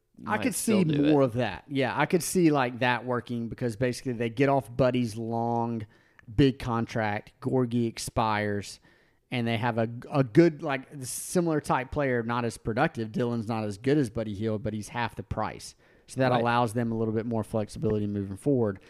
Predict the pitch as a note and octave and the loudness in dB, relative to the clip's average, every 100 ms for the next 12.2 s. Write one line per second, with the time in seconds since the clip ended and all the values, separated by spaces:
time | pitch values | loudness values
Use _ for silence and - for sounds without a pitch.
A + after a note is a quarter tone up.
0 | - - - E3 - D3+ E3+ - D#3+ - | -20 -20 10 10 10 4 4 6 2 6
1 | D3 C#3 B2+ C#3+ B2+ B2 A#2 A2 B2+ A#2+ | 6 6 6 2 2 4 4 2 2 2
2 | A#2+ A#2 A2+ G#2+ G#2 G#2 G#2 - _ _ | 2 0 -2 -4 -4 -2 -4 -6 _ _
3 | D#3 G#3 D4 C4 D3+ - E3+ - A2+ C#3 | 4 6 6 4 2 2 0 0 -2 0
4 | A#2+ - - - A#2+ A2+ A2 B2+ C3 A#2+ | -2 -4 -14 -10 -4 -4 -2 -2 -2 0
5 | A#2+ A2 G2+ _ _ _ - C#3 B2 - | 0 -2 -4 _ _ _ 4 4 4 0
6 | B2 A2 G#2+ G#2 A#2+ - G2 G2 A#2 A2 | 0 2 0 2 0 2 0 2 2 2
7 | - G#2+ G2 B2 G#2 - - A#2 A2+ G#2 | 0 -4 0 -2 -2 -6 -8 -4 -4 -6
8 | G#2 G#2+ G2+ G2+ A#1+ - D3+ D3+ E3+ F#3+ | -8 -4 -4 -4 -8 -4 0 4 8 8
9 | F3+ C#3 D3 C#3+ B2 - - _ - A#2+ | 8 6 4 4 2 -2 -16 _ 8 12
10 | D#3 D#3 D3 C3+ C3 B2+ B2 B2 A#2 A2 | 12 12 8 8 6 6 6 4 4 0
11 | G#2 B2+ - - - B2+ B2+ B2 A2+ A2 | 2 2 2 -10 -4 2 6 6 6 4
12 | A2 | 0